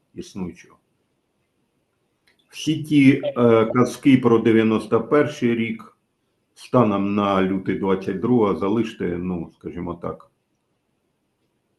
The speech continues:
екзальтованій публіці. Це ніхто всерйоз не розглядає. Якщо нам вдасться дотиснути тезу або, ну, скажімо, наше бачення припинення війни, закінчення війни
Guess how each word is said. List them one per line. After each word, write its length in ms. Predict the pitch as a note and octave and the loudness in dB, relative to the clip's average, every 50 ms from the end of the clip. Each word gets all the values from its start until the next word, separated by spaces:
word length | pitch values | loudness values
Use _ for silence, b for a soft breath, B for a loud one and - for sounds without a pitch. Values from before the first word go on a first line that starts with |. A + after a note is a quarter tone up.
| _ _ _ _ | _ _ _ _
екзальтованій 800 | G2+ F2 E2+ E2+ A#2 A#2 A2 - - A2+ G#2 G#2+ G2+ G2+ G2 F#2+ | -8 -8 -4 0 2 2 2 2 0 0 2 0 0 0 -4 -6
публіці. 680 | - - E2+ D#2+ D#2+ E2+ - - - - - - - _ _ _ _ _ _ _ _ _ _ _ _ | -6 -8 -10 -8 -8 -8 -8 -8 -12 -16 -18 -20 -20 _ _ _ _ _ _ _ _ _ _ _ _
Це 160 | - A#2+ A#2 | -4 -4 -2
ніхто 320 | A2+ A2 G2+ G#2 - C#3+ | -2 -2 -4 -2 -2 -2
всерйоз 480 | A#2+ - - A#2 G2+ G2+ G2 G2 F#2+ - | -2 -2 -2 -4 -2 -2 -2 -4 -4 -4
не 80 | G2+ G2 | -4 -4
розглядає. 560 | G2 F#2+ E2+ F#2 F#2 F2 - F2+ F2 F2+ F#2 | -4 -2 -2 -2 -4 -4 -4 -4 -4 -4 -4
Якщо 240 | F#2+ - - - A#2+ | -4 -4 -4 -4 -2
нам 220 | A2 G#2+ G#2 F#2+ | -2 -2 -2 -4
вдасться 420 | F2 F2 A#2 A2 - - - G#2+ | -4 -2 0 0 0 -2 -6 -8
дотиснути 720 | F2 D#2+ G2+ G2 - - F#2+ - - G#2 F#2+ - - G2+ | -6 -6 -8 -8 -6 -8 -10 -10 -10 -10 -10 -8 -8 -8
тезу 680 | G2 - - _ _ A2 G#2 G2+ G2 - - E2+ - - - _ _ _ _ _ _ _ _ _ _ _ _ _ _ - | -8 -10 -16 _ _ -6 -4 -4 -6 -8 -10 -12 -12 -12 -16 _ _ _ _ _ _ _ _ _ _ _ _ _ _ -8
або, 440 | A2 A2 F#2+ F2+ G2 G#2 G2+ G2 | -6 -6 -6 -4 -2 -2 -2 -2
ну, 180 | F#2+ F#2+ G2+ - | -2 -4 -6 -6
скажімо, 480 | - - - G2 - F2+ F#2+ F#2+ F#2+ G2+ | -8 -10 -10 -10 -8 -6 -4 -4 -2 -2
наше 360 | G#2 G#2+ F#2+ - - - F#2 | -2 -2 -2 -4 -8 -12 -10
бачення 500 | E2 F#2 F#2+ F#2 - - - F#2 F2+ F2+ | -6 -6 -6 -6 -6 -10 -12 -10 -10 -10
припинення 680 | - - G2+ - - - G#2 F#2+ F2+ F2 F2 F2+ F2 | -8 -8 -10 -8 -6 -6 -6 -4 -4 -6 -6 -8 -6
війни, 440 | E2+ F#2+ F#2+ F2+ F2+ F2+ E2+ E2+ F#2 | -4 -4 -4 -2 -4 -4 -6 -6 -8
закінчення 640 | F2 F#2 F2+ - - G2+ F2 - - - F2+ F#2 | -8 -8 -8 -8 -8 -10 -10 -10 -10 -10 -10 -8
війни 360 | E2+ F#2 F2+ F2 F2+ F2 - | -6 -6 -8 -6 -8 -10 -10